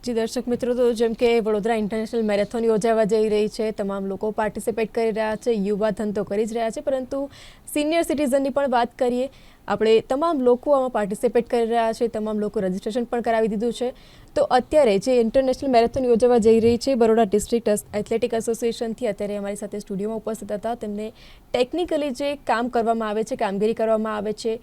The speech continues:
રૂટનું હોય, રિઝલ્ટનું હોય કે પછી કોઈ પણ તેનું કામ હોય, તેમના દ્વારા કઈ રીતે કામગીરી કરવામાં આવે છે, કઈ રીતે તેનું, અ, વાત કરીએ તો વેરિફિકેશન કરવામાં આવે છે, વેલિડેશન કરવામાં આવે છે, તમામ જાણકારી આપણને પૂરી પાડી છે.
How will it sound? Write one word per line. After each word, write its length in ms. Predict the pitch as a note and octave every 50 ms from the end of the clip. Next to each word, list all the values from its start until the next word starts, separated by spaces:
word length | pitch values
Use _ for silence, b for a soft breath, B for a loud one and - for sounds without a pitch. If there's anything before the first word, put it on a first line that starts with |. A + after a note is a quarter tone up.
| B B B B B B
રૂટનું 520 | A#3 A#3+ C#4 D4 - - D4 D4+ D4 D4 B3+
હોય, 220 | B3 A#3+ B3 B3+
રિઝલ્ટનું 600 | A3 A3+ G#3+ F#3+ A#3+ B3 A#3+ B3 B3+ C4 C4 C4
હોય 220 | B3 A#3+ A#3 A#3+
કે 180 | B3+ A#3+ - B3+ - -
પછી 300 | C4 B3 A#3+ - C#4 C#4
કોઈ 220 | - - C4 C#4
પણ 200 | C#4 - D4+ C#4
તેનું 200 | C4 B3 A#3+ B3+
કામ 300 | B3 - A3+ A3 A#3 A#3+
હોય, 160 | A#3 A3 A3+
તેમના 260 | A#3 - A3+ G#3+ G#3+
દ્વારા 360 | G3+ - G#3 G#3 G#3 G#3+ A3 G#3+ B B B B B B
કઈ 140 | - C#4+ D#4+
રીતે 260 | D4+ D#4 - - -
કામગીરી 380 | - - B3 A#3 A#3+ A#3 C4 C4+
કરવામાં 520 | B3+ C4+ B3+ A3+ A#3+ B3 B3 B3 A#3+ A#3
આવે 160 | A#3 A3 A#3 A#3+
છે, 180 | A#3+ - B3+
કઈ 140 | B3 A#3+ A#3
રીતે 200 | A3 A3+ - A#3
તેનું, 400 | G#3 A3+ A3 A3+ A#3 A#3+ A#3+ - B B B B B B B
અ, 60 | - G#3 G#3+ G#3+ A3 G#3
વાત 280 | A#3 A#3 B3 - -
કરીએ 240 | - C4+ B3+ B3+ C4+
તો 160 | C4 - C#4+
વેરિફિકેશન 640 | B3+ A3 A3 G3+ A#3+ - C4+ A#3+ B3+ B3+ B3 C#4+ D4
કરવામાં 400 | C#4+ C#4 C4 C4 C4 B3+ B3+ B3
આવે 160 | A#3+ A#3+ B3
છે, 140 | B3 - C#4
વેલિડેશન 500 | A#3+ G#3+ G#3+ G#3 G3+ G3 G#3+ A3 - C4
કરવામાં 400 | C4+ C#4 B3 B3+ B3+ B3 B3 B3
આવે 140 | A#3+ A#3 A#3+
છે, 120 | A#3+ -
તમામ 380 | B3 - A#3+ G#3+ A3 A#3 C4+ C#4
જાણકારી 420 | A#3+ C4+ B3+ B3+ B3 B3+ B3+ B3+
આપણને 400 | B3+ A3 G#3 - A3+ A3 A3+ A#3
પૂરી 280 | A#3 - - G#3 G3+ B3
પાડી 280 | A#3+ - A3+ G#3+ A3+ G#3+
છે. 120 | - B3